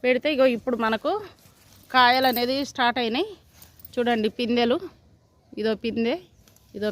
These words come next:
పెద్ద కాయ చూడొచ్చు మీరు. ఇంకో ఇక్కడ కూడా ఒక కాయ అండి, ఇంకో ఈడ కూడా పిందె, సొరకాయ పిందెలు ఎన్ని వచ్చాయో మీరు చూడొచ్చు. ఎందుకంటే మనం పెట్టే విధానంలో కూడా ఉంటుందండి.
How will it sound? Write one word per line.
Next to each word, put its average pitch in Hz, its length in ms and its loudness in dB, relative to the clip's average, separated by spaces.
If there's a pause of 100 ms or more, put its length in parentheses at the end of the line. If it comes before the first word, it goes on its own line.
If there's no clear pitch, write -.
పెద్ద 202 140 -2 (120)
కాయ 214 200 2 (720)
చూడొచ్చు 220 420 -6
మీరు. 214 200 -2 (600)
ఇంకో 208 160 -6 (120)
ఇక్కడ 226 320 -2
కూడా 214 180 4
ఒక 190 100 -8 (100)
కాయ 208 240 4
అండి, 220 200 -2 (760)
ఇంకో 214 180 -2 (140)
ఈడ 214 100 2 (120)
కూడా 226 200 -4
పిందె, 208 340 -6 (540)
సొరకాయ 214 360 -2 (100)
పిందెలు 208 320 -2 (680)
ఎన్ని 220 220 -6
వచ్చాయో 220 340 -8
మీరు 196 180 -10
చూడొచ్చు. 208 400 -8 (680)
ఎందుకంటే 254 500 -2 (720)
మనం 285 160 4 (100)
పెట్టే 339 280 6 (140)
విధానంలో 294 540 4
కూడా 277 140 2
ఉంటుందండి. 240 440 -2